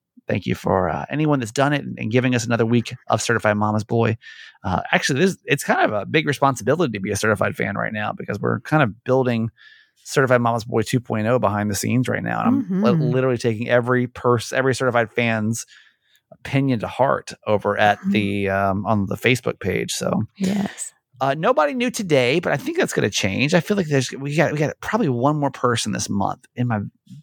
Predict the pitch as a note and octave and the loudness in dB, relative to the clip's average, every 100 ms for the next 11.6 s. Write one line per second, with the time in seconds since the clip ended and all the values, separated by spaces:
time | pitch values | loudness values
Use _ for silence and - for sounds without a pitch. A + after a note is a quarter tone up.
0 | - D3 E3+ D#3 A#2+ F2+ A#2 G#2+ A2 C#3 | -4 0 0 -2 -4 -4 0 0 2 0
1 | D#3 D3 C3 B2 A#2+ B2+ A#2+ - D3 F#3+ | 0 -2 0 2 2 -2 -8 -8 -10 -4
2 | - A#2 - - - - A1+ - - C4 | -4 -4 -6 -8 -6 -4 -6 -4 -6 0
3 | B3 E3 - G3 F#3+ E3 D#3 C#3 C#3 - | 0 0 0 0 2 2 2 -2 -4 -10
4 | _ _ - F#2+ - D3 A3+ - C#3+ C#3 | _ _ -4 -4 0 2 4 4 4 2
5 | D3+ C#3 A#2+ A#2 A2+ A2+ - - - D3+ | 0 2 2 2 0 -2 -6 -8 0 0
6 | D3+ C#3+ B2 B2 A#2+ G#2 G#2+ G#2 - A2 | 2 2 2 2 0 0 0 0 0 -2
7 | - - - - - - _ _ _ _ | -4 -10 -10 -10 -10 -10 _ _ _ _
8 | _ _ _ A2 G#2 G2+ G2 G2+ G2+ - | _ _ _ 0 2 2 2 0 -2 -4
9 | _ - - _ - - - - - - | _ -20 -20 _ -20 -20 -20 -20 -20 -20
10 | - - B2+ B2+ A2+ C3 B2 B2 A2 G#2+ | -20 -8 -2 0 2 0 2 -2 2 0
11 | G2+ B2 D#3 D3+ C3 A2+ | 0 2 2 2 -2 -2